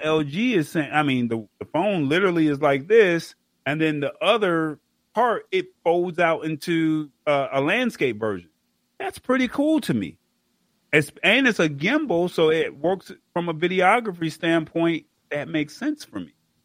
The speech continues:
So, um, they've had other foldable phones. You're looking at other, I mean, we were talking about rollable screens back in January.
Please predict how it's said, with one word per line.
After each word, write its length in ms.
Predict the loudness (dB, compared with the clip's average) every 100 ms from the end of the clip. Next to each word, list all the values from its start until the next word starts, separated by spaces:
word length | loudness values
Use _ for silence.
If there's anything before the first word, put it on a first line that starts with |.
| _ _
So, 800 | -2 2 4 4 4 2 0 -2
um, 480 | -4 0 0 -2 -4 _ _ _ _
they've 160 | -6 -4
had 240 | -2 -4 -4
other 320 | 0 2 2 -2 -4 0
foldable 420 | 2 0 -2 -4
phones. 480 | -2 0 0 -2 -4
You're 80 |
looking 360 | -4 -2 -2 -2
at 180 | -2 -4 -4
other, 480 | -2 0 0 -2 _ _ _ _ _ -6
I 60 | -4
mean, 160 | -2
we 100 | -2
were 80 | -4
talking 240 | 0 -2 0
about 240 | -2 0
rollable 400 | 0 0 0 -2
screens 580 | -4 -2 0 2 -2 0
back 240 | -2 0
in 140 | -2 -2
January. 720 | -2 -2 0 0 0 -2